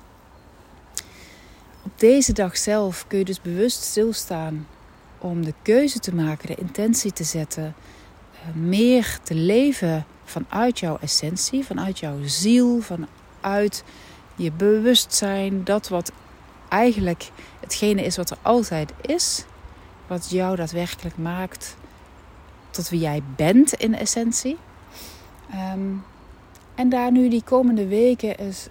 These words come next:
rustig aan, ja, mee bezig te zijn. Het is geen, het is niet de bedoeling dat je ook daarin nou een soort resultaat gaat nastreven, want dan ga je het alsnog doen vanuit een yang mannelijke manier.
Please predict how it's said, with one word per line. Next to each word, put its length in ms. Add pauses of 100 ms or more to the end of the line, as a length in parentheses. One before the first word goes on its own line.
(140)
rustig 560
aan, 500 (1160)
ja, 240
mee 180
bezig 400
te 100
zijn. 500 (100)
Het 160
is 260
geen, 480 (1200)
het 80
is 100
niet 160
de 80
bedoeling 560
dat 220
je 80
ook 140
daarin 380
nou 340
een 160
soort 360
resultaat 720
gaat 240
nastreven, 720
want 140
dan 140
ga 160
je 160
het 120
alsnog 400
doen 200
vanuit 320
een 180
yang 320 (160)
mannelijke 580
manier. 540